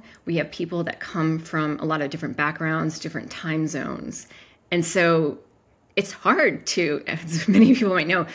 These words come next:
trying to schedule, uh, find a time, regular time for everybody to come together. And then if you have a cohort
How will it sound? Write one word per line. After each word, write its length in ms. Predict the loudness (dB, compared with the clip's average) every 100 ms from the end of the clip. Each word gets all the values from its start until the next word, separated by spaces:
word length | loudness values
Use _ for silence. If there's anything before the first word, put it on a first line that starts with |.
| -10
trying 220 | 0 2 2
to 120 | -2
schedule, 760 | -4 -2 -2 0 -2 -2 -4 -6
uh, 60 | -10
find 280 | -4 -4 -4
a 40 |
time, 520 | -8 -8 -4 -4 -2
regular 220 | -2 -2 -4
time 300 | -6 -6 -8
for 160 | -8 -4
everybody 440 | 0 0 0 -4
to 80 | -6
come 260 | -8 -6
together. 540 | -6 -8 -8 -10 -12 -14 -20 -20 -6
And 140 | 0 2
then 120 | 4
if 140 | 4
you 100 | 2
have 120 | 0
a 40 | -2
cohort 560 | -2 -2 0 -2 -2